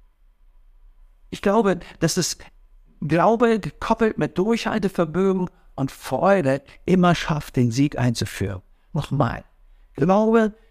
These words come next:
gekoppelt mit Durchhaltevermögen plus Freude. Das sind die drei Faktoren, die wir brauchen, um den Sieg zu erringen. Und ich schließe mit diesem Beispiel, das mich, das mich tief berührt. Ein Mann, sein Name ist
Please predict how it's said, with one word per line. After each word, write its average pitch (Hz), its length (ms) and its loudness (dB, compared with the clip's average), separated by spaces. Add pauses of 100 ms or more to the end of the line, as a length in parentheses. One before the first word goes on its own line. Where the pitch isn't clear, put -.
gekoppelt - 720 0
mit - 260 -2
Durchhaltevermögen 156 1040 -2 (320)
plus - 360 0
Freude. 117 560 -4 (640)
Das 160 160 2
sind 156 160 0
die 120 80 2
drei 147 240 -2
Faktoren, - 400 -2
die 120 100 0
wir 117 80 2
brauchen, 120 400 -4 (240)
um 123 100 -2
den 117 140 -2
Sieg - 380 -2 (380)
zu - 180 -4
erringen. 120 340 -4 (1200)
Und 170 120 -4
ich 190 160 0
schließe 208 520 0 (200)
mit 160 140 -2
diesem 165 260 -4
Beispiel, 175 460 0
das 147 180 2
mich, 139 240 -2 (300)
das 165 200 -2
mich 139 200 -4 (100)
tief 240 320 0
berührt. 165 400 -2
Ein 143 220 0
Mann, 208 300 2
sein 147 180 -2
Name 196 300 2
ist - 300 -8